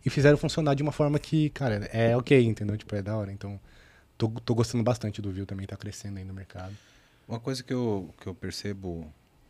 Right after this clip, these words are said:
Speaker 2: com, com os comentários que vocês estão fazendo é que esses frameworks web, eles são um pacote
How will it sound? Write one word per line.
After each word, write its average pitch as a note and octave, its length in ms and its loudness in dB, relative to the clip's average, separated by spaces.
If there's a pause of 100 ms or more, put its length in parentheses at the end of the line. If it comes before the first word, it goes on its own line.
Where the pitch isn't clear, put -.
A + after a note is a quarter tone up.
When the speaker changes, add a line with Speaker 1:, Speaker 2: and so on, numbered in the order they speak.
(260)
Speaker 2:
com, D#2+ 280 -10
com - 180 -12
os - 60 -10
comentários E2 580 -6
que - 80 -18
vocês D#2+ 120 -10
estão F2+ 120 -10
fazendo F#2 540 -4 (500)
é G2 100 -4
que - 140 -2
esses G#2+ 240 -4
frameworks A2 520 0
web, G2 580 -4 (220)
eles G#2+ 300 -4
são A#2 640 0 (240)
um G#2+ 300 -2 (100)
pacote A#2+ 840 -4